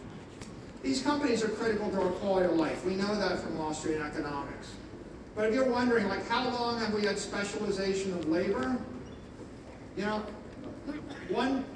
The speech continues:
one million years ago, they dug up stone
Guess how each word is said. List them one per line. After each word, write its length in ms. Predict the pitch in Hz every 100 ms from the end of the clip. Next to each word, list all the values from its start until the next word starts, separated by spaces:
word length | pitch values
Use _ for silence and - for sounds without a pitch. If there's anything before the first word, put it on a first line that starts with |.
| 196
one 360 | 247 294 294 247
million 500 | 269 277 262 226 214
years 400 | 247 262 247 202
ago, 340 | 185 180 170
they 200 | 175 180
dug 300 | 202 208 220
up 160 | 214 214
stone 560 | - - 214 214 208